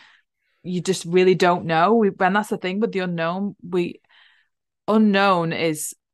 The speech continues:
if you're a control freak, the unknown is the worst thing for you because you want to control the known. Where I'm like, now I just try and let go of the un-,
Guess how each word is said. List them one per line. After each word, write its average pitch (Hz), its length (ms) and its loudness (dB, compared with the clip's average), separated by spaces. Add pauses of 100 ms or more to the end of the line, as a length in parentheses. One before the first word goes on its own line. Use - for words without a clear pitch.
(500)
if 190 160 -6
you're 202 140 -2
a 190 40 -2
control 202 460 0
freak, 170 360 -8
the 175 100 -4
unknown 165 420 -4
is 151 120 -6
the 160 80 -4
worst 151 340 -4
thing 151 160 -8
for 147 300 -2
you 185 240 -2
because 170 400 -8
you 160 100 -2
want 156 320 -4
to - 160 -8
control 156 580 -2
the 165 120 -2
known. 160 500 -2 (440)
Where 170 120 2
I'm 175 200 0
like, 170 260 0
now 165 260 0
I 165 120 -2
just 160 160 -14
try 165 180 -8
and 160 80 -6
let 156 120 -8
go 156 200 -4
of 165 100 -4
the 180 100 -10
un-, 180 160 -10